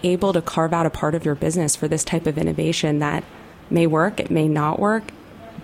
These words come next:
these companies just don't really have that extra budget to say, "Hey, three percent of our business margin can go towards, you know, this crazy beta testing."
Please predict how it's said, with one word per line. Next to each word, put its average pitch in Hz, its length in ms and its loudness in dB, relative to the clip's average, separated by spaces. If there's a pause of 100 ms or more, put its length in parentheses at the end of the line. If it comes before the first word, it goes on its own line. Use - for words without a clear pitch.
(300)
these 175 320 2
companies 190 420 0
just - 280 -2
don't 156 260 0
really 151 200 0
have 147 320 -2
that 151 120 -2
extra 156 360 -2
budget 160 360 -2
to 165 100 -2
say, 160 160 -2
"Hey, 180 360 0 (680)
three 190 180 2
percent 180 380 0
of 165 100 0
our 160 80 2
business 165 380 0
margin 165 380 0
can 156 180 0
go 151 240 0
towards, 151 680 -2 (100)
you 160 120 0
know, 156 220 0
this 156 240 -2
crazy 165 760 0
beta 196 300 2
testing." 156 640 -2